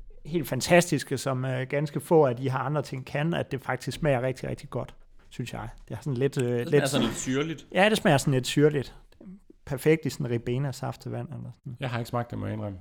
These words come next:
Speaker 1: Nej, det skal, det skal du prøve. Det er ret lækkert.
Speaker 2: Det smager, øh, super godt sammen med B C A A, hvis man, øh, har for mange penge.
Speaker 1: Ja. <laughs> Ja, og rent anekdotisk, så synes jeg, det giver sådan et lækkert pump.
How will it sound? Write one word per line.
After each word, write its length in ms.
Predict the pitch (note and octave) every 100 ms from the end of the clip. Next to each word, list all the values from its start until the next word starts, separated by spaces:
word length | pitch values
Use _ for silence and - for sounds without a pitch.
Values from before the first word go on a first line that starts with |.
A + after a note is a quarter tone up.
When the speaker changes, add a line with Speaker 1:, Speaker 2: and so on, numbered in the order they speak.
| -
Speaker 1:
Nej, 100 | F3+
det 160 | F3 D#3+
skal, 280 | - C#3+ D3+
det 100 | D#3+
skal 80 | -
du 40 | C#3+
prøve. 200 | D3+ E3
Det 40 |
er 100 | D#3+
ret 100 | D3+
lækkert. 260 | D#3 D3 A#2+ _ _ _ _ _ _ _ - - _
Speaker 2:
Det 80 | -
smager, 380 | B2+ B2 G#2 F#2
øh, 200 | D#2 D#2
super 300 | B2 D#3 G#2
godt 180 | G#2 G#2+
sammen 200 | - A2+
med 80 | G#2+
B 200 | G#2+ G2+
C 60 |
A 260 | G#2 F2+ A#2+
A, 140 | - B2+
hvis 200 | A#2 A2
man, 240 | A2 G2 F#2+
øh, 240 | F2+ -
har 80 | A2+
for 120 | -
mange 260 | G#2 F#2+ G#2+
penge. 360 | A#2 G#2+ A#2 B2+ - -
Speaker 1:
Ja. 60 | B2 _ _ -
<laughs> 380 | - - - C3 A2 - - -
Ja, 260 | C3+ D3 C3
og 180 | C3 C#3+
rent 200 | F#3 G#3
anekdotisk, 520 | D#3 D3+ G#3+ A#3 D3
så 100 | -
synes 220 | E3 F3+ E3
jeg, 80 |
det 100 | C3+
giver 140 | C#3+ D#3+
sådan 180 | F3 D3
et 60 |
lækkert 280 | C#3 E3+ C3+
pump. 260 | - F3